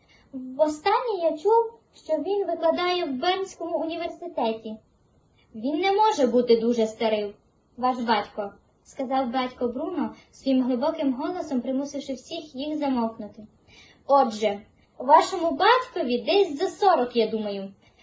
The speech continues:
Лейтенант Котлер не сказав нічого і не перестав їсти, хоч їжа, схоже, йому більше не смакувала.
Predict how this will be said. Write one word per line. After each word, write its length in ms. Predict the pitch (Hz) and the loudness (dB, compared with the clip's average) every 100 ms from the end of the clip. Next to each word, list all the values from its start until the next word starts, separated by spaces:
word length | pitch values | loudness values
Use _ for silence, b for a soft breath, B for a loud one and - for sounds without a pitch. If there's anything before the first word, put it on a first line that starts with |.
| - | -4
Лейтенант 520 | 269 302 311 320 302 | -2 0 0 0 0
Котлер 320 | 339 - 285 | -2 0 0
не 120 | 269 | 0
сказав 380 | 262 294 302 311 | -2 -4 -2 0
нічого 360 | 302 302 359 330 | 0 0 -2 -2
і 80 | 285 | -2
не 100 | 285 | -2
перестав 480 | 285 311 302 330 | -2 -4 -4 -6
їсти, 460 | 269 240 240 - 202 b b _ | -2 -2 -4 -8 -16 b b _
хоч 300 | 262 247 - | -4 -4 -2
їжа, 320 | 269 381 349 | 0 2 0
схоже, 340 | 302 262 233 | -4 -4 -2
йому 200 | 254 240 | 0 0
більше 300 | 226 262 - | -2 -4 -6
не 100 | 294 | -8
смакувала. 640 | 302 285 285 277 233 196 | -8 -8 -8 -6 -6 -6